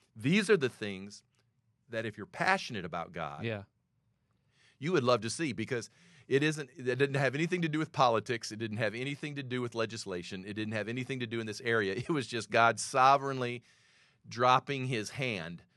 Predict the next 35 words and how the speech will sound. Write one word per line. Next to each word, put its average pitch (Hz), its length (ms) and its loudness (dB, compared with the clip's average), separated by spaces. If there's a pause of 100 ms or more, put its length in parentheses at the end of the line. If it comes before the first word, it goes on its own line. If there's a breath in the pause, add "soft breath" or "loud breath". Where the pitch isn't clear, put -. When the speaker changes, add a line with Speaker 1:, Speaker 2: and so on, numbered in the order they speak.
(240)
Speaker 1:
on 107 140 -6
a 104 60 -4
community 110 540 -2
and 87 120 -8
saying, 98 440 -4
"I'll 107 180 2
take 95 240 -8
care 110 220 0
of 64 100 -8
it." 60 100 -20 (200)
Speaker 2:
Yeah. 123 220 -4 (180)
Speaker 1:
And 107 200 -2
so 104 320 2 (340)
these 151 320 0
things 143 200 -2
are 123 100 0
important. 110 680 -4
They're 107 160 -4
certainly 113 340 -6
biblical, 95 760 -2
and 104 140 -4
there 101 140 0
are 95 40 -4
things 113 440 -6
we 104 100 -6
should 160 240 2
be 139 180 -4
interceding 104 600 -6
and 87 80 -10
praying 98 300 -8
for 90 200 -8
to 90 80 -10
take 92 220 -8
place 82 240 -8
today. 104 400 -4